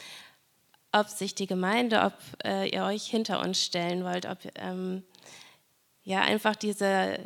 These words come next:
ähm, dass es vor der sichtbaren und der unsichtbaren Welt einfach ein Statement ist. Weil, also mir ist es wichtig, weil ich's alleine nicht schaffe.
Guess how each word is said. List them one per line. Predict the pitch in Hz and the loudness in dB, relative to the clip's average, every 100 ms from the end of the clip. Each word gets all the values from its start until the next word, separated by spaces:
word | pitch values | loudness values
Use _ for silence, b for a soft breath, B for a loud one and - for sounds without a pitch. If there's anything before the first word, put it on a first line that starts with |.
| 220 220 | -14 -16
ähm, | - 185 185 185 185 185 185 _ _ _ - | -6 -4 -2 -2 -4 -6 -12 _ _ _ -6
dass | 202 | -2
es | 214 - | -2 -4
vor | - 202 | -2 0
der | 190 185 180 | 2 2 2
sichtbaren | 185 262 - 220 220 | 0 -4 -2 0 0
und | 208 | 0
der | 202 | -2
unsichtbaren | 226 214 - 185 190 190 | -2 -2 -4 -4 -4 -2
Welt | 185 180 | -2 -2
einfach | 190 202 | -6 -6
ein | 196 | -8
Statement | 196 - 202 - 180 185 | -8 -6 -6 -2 -4 -2
ist. | 190 190 B B B B B - | -6 -6 B B B B B -2
Weil, | 202 196 196 196 - _ _ - | 0 0 -2 -4 -10 _ _ -8
also | 202 202 202 190 | -4 -4 -4 -6
mir | - 233 | 0 2
ist | 277 | 2
es | 247 - 202 202 | 2 -6 -4 -2
wichtig, | 240 - 240 233 - 226 | -2 0 -4 -4 -8 -6
weil | 202 196 | 0 0
ich's | 208 - | 0 0
alleine | 202 196 208 | 0 2 2
nicht | 196 190 | 0 2
schaffe. | - 190 - | 0 0 -4